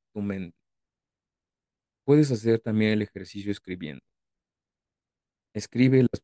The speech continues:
las preguntas de ¿qué me da rabia o me enfurece? ¿Qué me entristece? ¿Cómo me siento?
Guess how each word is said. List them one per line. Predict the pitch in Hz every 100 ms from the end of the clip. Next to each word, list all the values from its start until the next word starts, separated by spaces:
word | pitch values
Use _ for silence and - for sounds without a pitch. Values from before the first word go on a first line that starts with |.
| _
las | 107 101
preguntas | - 104 107 113 104
de | - _ _ _ _
¿qué | - 131
me | 139
da | 127 117 117
rabia | 107 104 117 104 95 -
o | 98
me | 98
enfurece? | 95 92 - 101 107 - _ _ _ _ _ _ _ _ _ _ _ _ _ _
¿Qué | 156
me | 175 180 175
entristece? | 147 110 - 104 - - 127 127 - _ _ _ _ _ _ _ _ _ _ _ _ _ _ _ _ -
¿Cómo | 151 170
me | 170 127
siento? | 107 - 147 143 135 -